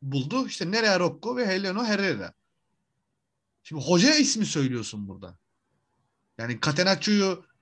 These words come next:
e, şey icat etmedi. Gianni Rivera icat etmedi. Ya da Luis Suarez icat etmedi.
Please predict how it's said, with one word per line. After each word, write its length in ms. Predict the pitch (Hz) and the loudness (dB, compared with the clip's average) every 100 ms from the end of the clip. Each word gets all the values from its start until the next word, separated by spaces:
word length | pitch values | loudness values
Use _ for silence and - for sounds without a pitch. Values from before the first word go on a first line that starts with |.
| _ 147 | _ -4
e, 320 | 147 143 139 | -4 -2 -2
şey 340 | 165 196 196 | 0 0 0
icat 240 | 170 190 226 | 2 2 2
etmedi. 420 | 262 220 135 107 | -2 -6 -6 -2
Gianni 360 | 147 180 175 | 0 0 2
Rivera 280 | 160 175 190 | 2 2 2
icat 300 | 185 175 185 | 0 0 0
etmedi. 420 | 240 240 143 98 _ _ _ _ _ - | -2 -8 -8 -10 _ _ _ _ _ -4
Ya 80 | |
da 160 | 175 170 | 0 4
Luis 220 | 185 196 | 4 4
Suarez 420 | - 180 190 175 | 2 2 4 2
icat 280 | 165 175 175 | 0 0 0
etmedi. 440 | 262 262 190 98 | 0 -4 -6 -6